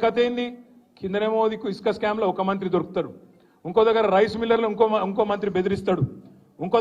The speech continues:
దగ్గర క్రషర్ల మీద దాడులు చేసుకుంటూ అక్కడ పైసలు వసూలు చేస్తారు, ఇక్కడ బిల్డర్ల మీద దాడులు చేసుకుంటా ఇక్కడ పైసలు వసూలు చేస్తారు. నేను అడుగుతున్నా రేవంత్ రెడ్డి, హైదరాబాద్ పరిధిలో ఇలా నువ్వే మున్సిపల్ మంత్రివి,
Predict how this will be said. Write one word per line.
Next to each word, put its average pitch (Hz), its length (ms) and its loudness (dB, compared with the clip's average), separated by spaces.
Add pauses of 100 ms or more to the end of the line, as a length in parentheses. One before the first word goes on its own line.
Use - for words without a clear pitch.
దగ్గర 226 160 0 (140)
క్రషర్ల 240 400 2 (100)
మీద 233 100 0 (160)
దాడులు 226 320 4
చేసుకుంటూ 220 340 0
అక్కడ 214 140 0 (120)
పైసలు 220 320 0
వసూలు 202 260 -2
చేస్తారు, 190 300 -2 (460)
ఇక్కడ 202 160 2 (120)
బిల్డర్ల 233 380 4
మీద 240 180 2
దాడులు 233 300 4
చేసుకుంటా 233 340 0 (520)
ఇక్కడ 214 280 -2
పైసలు 208 320 2
వసూలు 196 280 -4
చేస్తారు. 196 280 0 (360)
నేను 180 160 -2
అడుగుతున్నా 226 420 4
రేవంత్ 220 300 4
రెడ్డి, 202 180 2 (720)
హైదరాబాద్ 226 680 8
పరిధిలో 226 380 6 (640)
ఇలా 202 180 4
నువ్వే 214 240 4
మున్సిపల్ 214 400 -2
మంత్రివి, 196 320 0